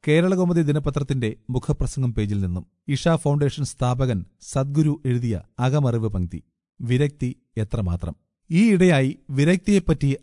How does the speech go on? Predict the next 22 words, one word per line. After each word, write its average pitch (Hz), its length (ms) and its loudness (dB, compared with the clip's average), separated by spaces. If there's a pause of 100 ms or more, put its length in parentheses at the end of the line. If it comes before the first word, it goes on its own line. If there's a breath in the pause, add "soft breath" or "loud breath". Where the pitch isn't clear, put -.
അനവധി 135 440 2
ചർച്ചകൾ 110 440 -2
നടക്കുന്നു. 87 380 -4 (120)
സത്യത്തിൽ - 480 0 (320)
ആളുകൾ 165 340 4 (200)
സാഹചര്യങ്ങളിൽ 156 760 2
കുരുങ്ങുന്നതാണ് 143 760 2 (280)
ഇതിന് 123 300 2 (100)
യഥാർത്ഥ 113 440 -2
കാരണം. 82 380 -4 (200)
എന്നിട്ട് 147 340 4 (160)
വിരക്തിയെപ്പറ്റി 131 680 0
സംസാരിക്കുന്നു. 82 640 -4 (180)
ജീവിതത്തിൽ 165 520 4 (140)
മുഴുകാൻ 147 440 4
അറിയാമെങ്കിൽ 151 640 4 (120)
നിങ്ങൾ 139 280 2 (220)
വിരക്തിയെപ്പറ്റി 131 720 -2 (140)
സംസാരിക്കില്ല. 92 680 -2 (280)
ജീവിതത്തിൽ 185 560 4
എന്തെങ്കിലും 175 460 2
പ്രശ്നമുള്ളതുകൊണ്ടല്ല, 165 960 2